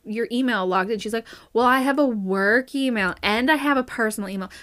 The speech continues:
Congratulations. Do you know how many email accounts I have? Like, eight. I have way too many email <laughs> addresses.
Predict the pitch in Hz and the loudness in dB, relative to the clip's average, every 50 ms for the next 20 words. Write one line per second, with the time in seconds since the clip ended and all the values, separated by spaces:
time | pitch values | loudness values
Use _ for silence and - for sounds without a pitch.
0 | - - 294 311 311 339 349 339 330 330 330 339 302 - 233 208 - - 269 320 | -6 0 2 2 4 4 2 2 2 2 2 2 0 -2 -4 -6 -4 -2 -2 -2
1 | 311 330 339 320 - 302 285 302 302 285 - 240 254 285 285 277 254 - 269 262 | 0 0 0 0 0 0 0 0 0 -2 -2 -2 0 0 0 -2 -4 -6 -6 -6
2 | 233 - - 190 214 - - 294 294 302 294 - _ _ _ _ _ _ _ - | -6 -6 -8 -10 -10 -8 -8 -8 -8 -8 -10 -12 _ _ _ _ _ _ _ -2
3 | 269 277 277 - _ - - 240 240 175 - - - - - _ _ _ _ _ | -2 -2 -4 -4 _ -12 -8 -8 -8 -8 -8 -12 -12 -12 -14 _ _ _ _ _
4 | _ _ _ _ _ _ _ _ _ _ _ _ _ _ _ _ _ _ _ - | _ _ _ _ _ _ _ _ _ _ _ _ _ _ _ _ _ _ _ -20
5 | _ _ _ _ _ _ _ _ - - 233 254 254 220 - 190 190 196 190 185 | _ _ _ _ _ _ _ _ -16 -8 -6 -4 -4 -4 -6 -8 -6 -4 -4 -4
6 | 185 - 214 208 190 190 190 - 208 208 208 202 - 196 - 220 247 - - - | -4 -6 -10 -10 -10 -10 -10 -10 -10 -8 -8 -8 -8 -8 -6 -4 -2 0 4 4
7 | 359 - - - - - - - - - - | 4 4 2 -10 -20 -20 -20 -16 -10 -10 -10